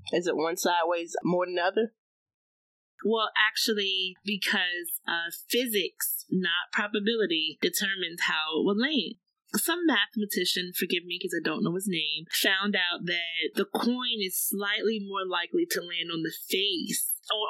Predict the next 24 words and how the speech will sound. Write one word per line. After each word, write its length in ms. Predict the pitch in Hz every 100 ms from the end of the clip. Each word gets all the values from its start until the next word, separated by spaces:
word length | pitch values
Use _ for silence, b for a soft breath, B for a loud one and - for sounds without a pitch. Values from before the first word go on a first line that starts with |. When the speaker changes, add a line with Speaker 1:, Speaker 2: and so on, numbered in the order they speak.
| 220
Speaker 2:
on 80 | 214
the 80 | 208
part 280 | - 214 -
that 140 | 196
was 160 | 180 - 196
up 140 | 180 -
when 160 | 185 180
you 60 |
flipped 340 | 170 185 175 -
it. 240 | 76 - _ _ _ _ _ _ _ _ _ _ _
So 220 | - 220 190
it's 160 | 185
not 300 | 208 202 233
random. 460 | 202 196 175 175 160 -
With 320 | 156 196 196
a 60 |
little 240 | 190 208 202
bit 100 | 196
of 80 | 180
practice, 720 | - 226 - 294 320 - -
you 160 | 202 220
can 180 | 247 202
make 220 | 190 190 -
it 260 | 190 170